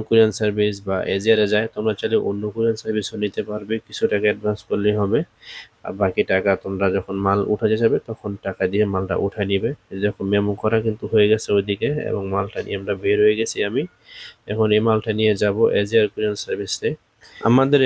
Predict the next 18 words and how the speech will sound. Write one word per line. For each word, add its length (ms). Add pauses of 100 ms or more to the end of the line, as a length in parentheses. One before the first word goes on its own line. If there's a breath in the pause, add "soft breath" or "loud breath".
এখানে 240 (100)
কিন্তু 220 (220)
প্রতি 260 (120)
সপ্তাহে 480
নতুন 300
নতুন 220 (300)
ডিজাইন 400 (100)
আছে, 200 (160)
নতুন 280
নতুন 200 (200)
ডিজাইন, 420 (120)
নতুন 200 (100)
নতুন 260 (180)
কালার 400
এবং 120 (140)
সব 120 (100)
কিছু 200 (220)
আপডেট, 320